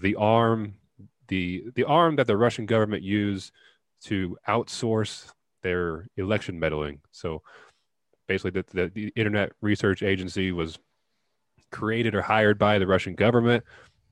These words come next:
and that they were ju-, just, that they, they outsourced this job to many people to go on different social media sites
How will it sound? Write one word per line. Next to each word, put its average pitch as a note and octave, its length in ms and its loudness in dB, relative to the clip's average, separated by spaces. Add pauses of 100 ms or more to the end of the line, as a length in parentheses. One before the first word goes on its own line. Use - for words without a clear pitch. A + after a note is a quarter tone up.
(140)
and E2 360 -6 (260)
that F2 140 -8
they F2 100 -2
were E2+ 120 -4
ju-, D#2+ 220 -12
just, - 240 -6 (160)
that F#2 100 -6
they, F2 80 -4
they F#2 240 -4
outsourced G#2+ 480 -2
this F#2 160 -4
job F#2+ 300 2
to F2+ 80 -6
many F2+ 180 -4
people F2+ 300 -4
to E2 440 -8
go F#2+ 200 2
on F#2 180 0
different F2+ 300 -4
social F#2 260 -4
media F2+ 240 -2
sites F2+ 480 -2